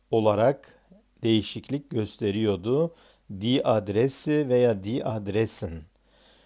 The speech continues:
Können Sie mir seine Adresse sagen? Können Sie mir seine Adresse sagen?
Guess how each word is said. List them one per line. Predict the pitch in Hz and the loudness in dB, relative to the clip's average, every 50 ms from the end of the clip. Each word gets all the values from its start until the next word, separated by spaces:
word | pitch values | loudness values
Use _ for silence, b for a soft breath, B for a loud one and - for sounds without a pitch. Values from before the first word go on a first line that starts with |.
| b b b b _ | b b b b _
Können | - - 196 220 240 240 240 226 | 0 2 4 6 6 6 4 4
Sie | 185 156 156 170 170 | 2 2 0 0 2
mir | 160 156 151 151 151 147 151 165 180 175 147 | 4 4 6 8 8 8 8 8 6 4 0
seine | 113 98 101 117 120 127 139 139 139 139 | -2 0 2 4 4 6 4 4 2 2
Adresse | - - 120 113 101 110 101 117 143 - - 175 160 | 2 2 2 2 2 2 2 2 0 0 -2 -4 -2
sagen? | 160 175 170 170 175 175 170 165 180 180 180 190 214 - - _ _ _ _ _ _ _ _ _ - | 2 4 6 6 6 6 4 4 2 -2 -2 -2 -6 -8 -12 _ _ _ _ _ _ _ _ _ -4
Können | - 147 185 214 233 233 226 | 0 2 4 4 4 4 4
Sie | 190 160 160 151 143 | 2 2 0 0 0
mir | 143 143 147 156 151 147 143 143 151 156 156 | 2 2 2 4 6 6 6 6 6 4 0
seine | 127 110 107 123 127 131 139 135 131 127 - | -2 0 2 4 4 4 4 4 2 2 2
Adresse | 120 113 104 101 101 107 117 120 - - 147 147 | 2 0 2 2 2 2 0 0 -2 -4 -8 -6
sagen? | 135 143 156 156 156 156 160 151 151 160 165 170 165 165 | 0 4 4 6 6 6 4 2 0 -2 -2 -2 -4 -8